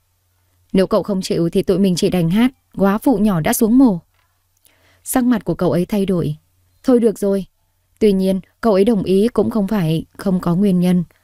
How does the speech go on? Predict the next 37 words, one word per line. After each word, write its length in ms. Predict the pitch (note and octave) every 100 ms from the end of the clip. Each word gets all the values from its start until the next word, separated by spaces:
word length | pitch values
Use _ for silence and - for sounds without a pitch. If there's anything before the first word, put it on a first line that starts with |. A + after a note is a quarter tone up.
| _ _ - -
Bởi 140 | G#3
vì 260 | G3+ F#3+ F3+
tôi 200 | A#3+ A#3
nói 360 | G#3 G3+ C4+ - _
chỉ 300 | - A3+ D#3
diễn 200 | D#3 A#3+
một 160 | A#3 E3
phân 140 | G3
đoạn 220 | F3+ - E3+
ngắn, 240 | F3 A3 - _ _ _
nhưng 240 | G#3+ G#3+ G#3
thực 180 | A3 -
tế 180 | G3
là 100 | A#3+
hai 220 | G3 F#3+ F3+
đoạn. 240 | F3+ B3+ - _ _ _ _ _ _
Vào 160 | F#3 E3
hôm 180 | F#3 F#3+
biểu 160 | E3+
diễn, 340 | D3+ E3+ F#3+ A#3 _ _
trên 180 | - G3+
sân 180 | G3+ F#3
khấu 260 | G3 F#3
đầy 180 | A3 G3
dãy 240 | D3+ F#3+ A3+
núi 220 | G3+ F#3
giả. 260 | A#3 F#3+ D3 _ _ _ _ _
Dưới 200 | F3+ F3+
sân 200 | G#3 G3
khấu 260 | G3 F3+
toàn 220 | A3+ B3 F#3
là 100 | F#3
đầu 200 | F#3+ F#3
người 300 | F#3 F#3 D#3+
với 100 | B3
đầu 160 | A3+ E3+
người. 340 | D#3+ D#3+